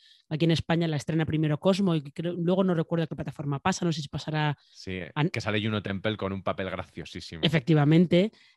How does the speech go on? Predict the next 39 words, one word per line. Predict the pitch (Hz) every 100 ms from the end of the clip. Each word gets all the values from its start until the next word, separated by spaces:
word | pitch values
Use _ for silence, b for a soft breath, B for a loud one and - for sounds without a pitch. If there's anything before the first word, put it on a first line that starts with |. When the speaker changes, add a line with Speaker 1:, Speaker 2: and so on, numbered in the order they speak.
| _
Speaker 1:
eh, | 185 170 160
y |
la | 170
protagoniza | 170 160 160 165 170
Anna | 165 165
Maxwell | 160 151 151
Martin, | 160 170 165 165
que | 151
es |
otra | 156 160
de |
estas | 151 170
actrices | 156 - 156 160 147 - _ _ _
clásicas | 175 156 165 - 156
de, | 151 156 151 147 147 185 165
de | 156
las | 147
series | 170 156
británicas. | 139 143 170 175 165 175 214 b b b b -
Eh, | 180 165 160 151
tiene | 180 196 214
esa | 208 196
comedia | 196 233 262 247
de | 233
terror | 226 208 208 220 220 220 - _ _ _ _ _
que | 190 180
en, | 175 175 175
está | 190 151 214
co-creada | - 190 - 165 165 190 202
por | 190 180
ella, | 196 190 190
que | 196 165
es |
Shining | 160 - 170 165 147
Vale | 170 185 208 233
con, | - 165 156 147 143
con | - 147
Courtney | 165 160
Cox, | 151 214 247